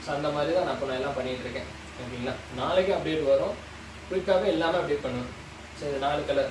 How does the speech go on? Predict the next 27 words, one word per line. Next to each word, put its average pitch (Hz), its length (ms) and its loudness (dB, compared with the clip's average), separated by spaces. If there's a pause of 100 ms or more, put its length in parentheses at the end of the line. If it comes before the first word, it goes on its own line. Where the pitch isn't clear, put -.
ஓகேங்களா? 147 340 -4 (840)
இந்த - 120 -12 (120)
நாலையும் 214 460 -4
அப்படி 160 160 -4
தூக்கிடலாம். - 480 -6 (1040)
அப்புறம் 180 260 2
பாத்தீங்கன்னா 156 380 2 (520)
இது, 196 200 2 (1700)
இது 233 140 0
பாத்தீங்கன்னா 247 480 8
உங்களுக்கு 208 340 6 (340)
எண்ணூத்தி 240 380 2 (100)
எண்பது 226 280 4
ரேட்ல 180 260 4
வரும். 151 200 2
Already 262 280 6
நம்ம 233 240 4 (100)
பார்த்துட்டோம் 220 460 4
இந்த 190 120 6
மாதிரி 185 360 2
மாடல், 175 420 4
ஆனா 208 120 2
இது 208 240 2
வேற, 196 460 6
இது 220 240 0
வேற 196 420 4
பிராண்டு, 202 380 2